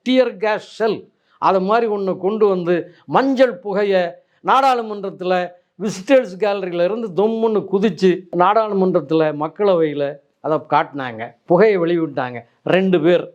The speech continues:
அதே நேரத்துல வெளியில, நாடாளுமன்றத்துக்கு வெளியில அவங்க ரெண்டு பேர், அவங்க அதே மாதிரி மஞ்சள் புகையை அங்க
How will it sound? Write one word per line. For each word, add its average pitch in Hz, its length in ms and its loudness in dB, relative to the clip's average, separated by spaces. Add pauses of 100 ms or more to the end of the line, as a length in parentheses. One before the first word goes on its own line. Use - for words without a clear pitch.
(220)
அதே 190 380 4
நேரத்துல 240 460 2 (140)
வெளியில, 233 300 2 (140)
நாடாளுமன்றத்துக்கு 208 840 -4
வெளியில 202 220 0 (260)
அவங்க 226 300 2
ரெண்டு 196 260 -2
பேர், 180 200 0 (280)
அவங்க 220 260 4
அதே 220 200 2
மாதிரி 226 300 -2
மஞ்சள் 220 340 -2
புகையை 208 400 0 (380)
அங்க 214 220 0